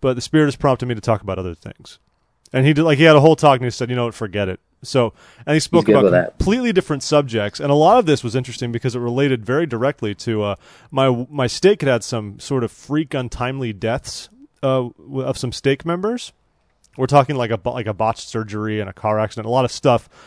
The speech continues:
Speaker 1: that kind of came in succession. And he spent most of his remarks speaking on, on, on loss and a lot of stuff like that. It was very interesting. So,
Speaker 2: Wow.
Speaker 1: so yeah, they can be moved in any way,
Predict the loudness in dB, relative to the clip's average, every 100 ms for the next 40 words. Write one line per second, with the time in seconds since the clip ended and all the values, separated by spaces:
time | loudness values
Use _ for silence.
0 | -14 -10 -2 -2 -2 -2 -2 -4 -8 -12
1 | 0 2 2 -4 -10 -14 -20 _ _ -4
2 | -4 0 2 2 2 0 -2 -4 -4 -4
3 | -8 -8 -6 -6 -6 -6 -4 -4 -4 -6
4 | -10 -16 -8 -8 -6 -4 0 0 -2 -10
5 | -8 -8 -10 -10 -10 -10 -8 -8 -6 -4
6 | -2 -4 -8 -14 -18 -20 -12 -10 -10 -12
7 | _ _ _ _ _ -2 -2 -2 -8 0
8 | 4 4 4 6 6 4 0 0 2 2
9 | 4 6 6 4 -2 -8 -8 -6 -4 -4
10 | -4 -4 -8